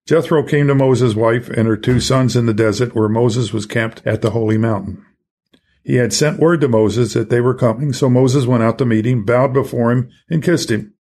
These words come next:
They asked about each other's health and then went into Moses' tent. Moses told Jethro everything that the Lord had done to the king and the people of Egypt in order to rescue the Israelites.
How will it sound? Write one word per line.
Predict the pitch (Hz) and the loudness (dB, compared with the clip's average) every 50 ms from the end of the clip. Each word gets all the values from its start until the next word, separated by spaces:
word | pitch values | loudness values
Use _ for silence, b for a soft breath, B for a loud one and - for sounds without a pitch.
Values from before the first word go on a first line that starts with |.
| _ _ - | _ _ -2
They | 143 143 156 156 147 | 0 2 2 2 2
asked | 151 160 151 - - - - - - | 2 0 0 -2 -4 -12 -16 -10 -4
about | - 117 127 139 135 135 - - | -4 0 2 2 2 2 2 0
each | 147 151 - - | 0 0 0 0
other's | 139 135 135 135 131 127 - | 0 2 2 2 2 2 2
health | - 113 113 113 110 - - | 0 0 2 2 0 -2 -2
and | - 113 | -2 0
then | 123 131 127 120 | 2 2 2 2
went | 123 123 123 | 2 2 2
into | 123 117 117 | 2 0 0
Moses' | 113 117 113 113 101 104 104 - | 0 0 2 0 0 0 -2 -4
tent. | - - 110 101 - - - - _ _ _ _ _ _ _ _ _ _ _ _ _ - | -4 -4 -4 -4 -4 -6 -14 -18 _ _ _ _ _ _ _ _ _ _ _ _ _ -2
Moses | 131 139 160 139 147 147 - | 0 2 2 2 0 -2 0
told | - 135 131 127 117 | 0 0 2 2 2
Jethro | - 127 123 113 - - 123 113 117 - | 2 0 0 0 0 -2 -2 -2 -2 0
everything | - 135 139 139 165 143 - 135 131 131 | 0 0 0 0 -2 -2 0 2 4 4
that | 127 123 120 | 4 4 4
the | 127 120 | 2 2
Lord | 113 117 120 117 113 | 2 4 4 2 2
had | 113 110 104 | 2 2 2
done | 107 107 110 107 | 2 2 2 2
to | 107 104 | 2 2
the | 104 107 | 0 -2
king | 104 - - 120 117 117 117 107 - B B B B | -2 -2 0 0 2 2 0 -2 -4 B B B B
and | B 120 120 | B 0 0
the | 123 | 0
people | 120 - 135 123 120 123 120 120 | 0 0 0 0 2 2 0 2
of | 120 110 | 2 2
Egypt | 110 113 107 113 117 104 - | 2 2 2 0 -2 -2 0
in | 110 110 107 | -2 0 0
order | 104 107 107 107 104 | 2 0 0 0 -2
to | 104 - 104 | -2 -2 -2
rescue | 98 104 107 104 - - - 104 101 | -2 -2 -2 -2 -4 -4 -2 -2 0
the | 104 104 104 | 0 0 0
Israelites. | 107 101 - 104 98 90 85 82 82 - - - - - | 0 -2 -2 -4 -4 -4 -4 -6 -8 -10 -12 -14 -14 -16